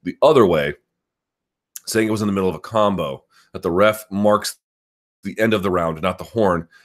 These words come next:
and bring up Holm versus G D R as a reference. What other options did he have? No contest, point deduction, blah, blah, blah, blah, blah. Um,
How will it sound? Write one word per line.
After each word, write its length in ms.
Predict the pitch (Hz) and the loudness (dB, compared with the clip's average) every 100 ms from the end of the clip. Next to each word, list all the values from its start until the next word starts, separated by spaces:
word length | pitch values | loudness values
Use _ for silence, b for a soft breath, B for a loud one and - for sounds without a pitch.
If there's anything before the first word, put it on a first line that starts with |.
| b | b
and 80 | 87 | -6
bring 140 | 92 | -4
up 120 | 80 | -4
Holm 180 | - 92 | -4 -4
versus 220 | 85 82 | -4 -10
G 120 | 76 78 | -12 -8
D 80 | |
R 120 | 78 78 | -6 -6
as 100 | - | -2
a 40 | |
reference. 400 | 98 98 78 71 | 0 0 -2 -10
What 120 | 90 - | -6 2
other 220 | 107 98 | 2 4
options 380 | 90 90 - 82 | 2 0 -2 -8
did 120 | 78 | -8
he 80 | 73 | -8
have? 420 | 98 98 82 80 _ _ 76 | -2 0 0 -2 _ _ -14
No 80 | |
contest, 520 | 73 95 92 95 90 - | -6 -4 -4 -4 -6 -8
point 180 | 87 | -8
deduction, 320 | 90 87 - 80 | -4 -4 -4 -12
blah, 100 | 65 | -14
blah, 100 | 67 | -14
blah, 180 | 65 | -16
blah, 400 | 65 85 90 80 - _ b b b b b _ | -6 0 2 2 -2 _ b b b b b _
blah. 420 | 87 90 85 82 80 | -4 -2 0 0 -2
Um, 220 | 78 | -6